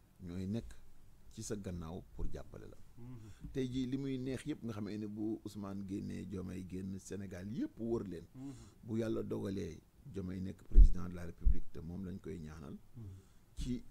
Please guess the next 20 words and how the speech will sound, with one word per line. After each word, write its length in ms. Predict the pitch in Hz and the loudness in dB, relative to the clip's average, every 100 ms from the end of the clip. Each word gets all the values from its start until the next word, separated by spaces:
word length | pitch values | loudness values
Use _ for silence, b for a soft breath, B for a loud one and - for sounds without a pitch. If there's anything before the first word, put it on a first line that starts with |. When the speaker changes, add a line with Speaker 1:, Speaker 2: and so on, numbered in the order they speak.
| - - | -18 -8
Speaker 1:
at 140 | 147 - | -6 -6
yi 160 | 120 113 | -4 -2
muy 200 | 120 120 | 0 0
nekk 240 | 113 - | 0 -4
président 400 | 104 98 95 90 | 0 8 10 8
de 60 | 85 | 0
la 100 | 82 | -8
République, 320 | - 95 107 | -12 -10 -8
dina 240 | - 92 - | -4 -2 -4
am 100 | 87 | -6
bis 140 | 95 - | -10 -8
boo 140 | 98 92 | -6 -6
xamee 320 | 78 78 76 | -8 -10 -8
ni 180 | 90 156 b b b - | -10 -12 b b b -12
mu 120 | 87 | -6
neex 200 | 92 113 - | -2 -2 -2
ko, 100 | 107 | -6
mu 120 | 98 | -4
naqari 400 | 98 107 - 82 | -6 -6 -8 -10
ko, 160 | 76 76 | -8 -10